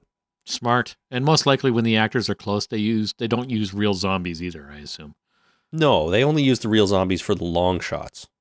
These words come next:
Speaker 1: Yeah, that's,
Speaker 2: Right?
Speaker 1: yeah, that's what I kinda figured.
Speaker 2: Okay, good. Thank you, Jay, for,
Speaker 1: Safety,
Speaker 2: for that.
Speaker 1: s-, safety first.
Speaker 2: <laughs> Absolutely.
Speaker 1: <laughs> All right, next we have an email from Dominique in northern Quebec. "Remember Bob? Happy, smiling Bob?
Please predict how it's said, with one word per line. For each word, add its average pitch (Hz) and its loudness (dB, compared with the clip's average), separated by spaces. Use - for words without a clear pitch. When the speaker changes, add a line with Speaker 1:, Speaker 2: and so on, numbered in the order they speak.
Speaker 1:
Yeah, 123 -4
that's, 135 -6
Speaker 2:
Right? - -2
Speaker 1:
yeah, 165 2
that's 127 -2
what 175 2
I 131 0
kinda 117 -2
figured. 78 -12
Speaker 2:
Okay, - -10
good. 71 -6
Thank 120 -4
you, 107 -2
Jay, 90 0
for, - -6
Speaker 1:
Safety, 90 2
Speaker 2:
for - -8
that. 80 -6
Speaker 1:
s-, - -12
safety 120 -2
first. 82 -10
Speaker 2:
<laughs> - -6
Absolutely. 95 -4
Speaker 1:
<laughs> - -20
All - -12
right, 107 -4
next 110 -4
we 123 4
have 113 2
an 120 0
email 117 2
from 107 0
Dominique 131 2
in 113 -2
northern 135 -2
Quebec. 131 -2
"Remember 202 2
Bob? 190 6
Happy, 185 2
smiling 165 4
Bob? 190 2